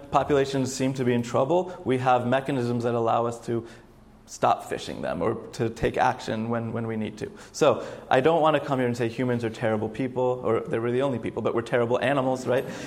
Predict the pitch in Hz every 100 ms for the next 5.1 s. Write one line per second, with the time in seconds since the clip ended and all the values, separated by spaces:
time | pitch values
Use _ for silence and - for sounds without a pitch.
0 | - 113 120 113 - - - - - -
1 | - - - - - - 131 - 139 147
2 | 165 190 175 156 151 151 123 143 147 151
3 | 151 135 131 131 120 117 113 117 113 113
4 | 110 113 101 110 101 - 107 110 90 64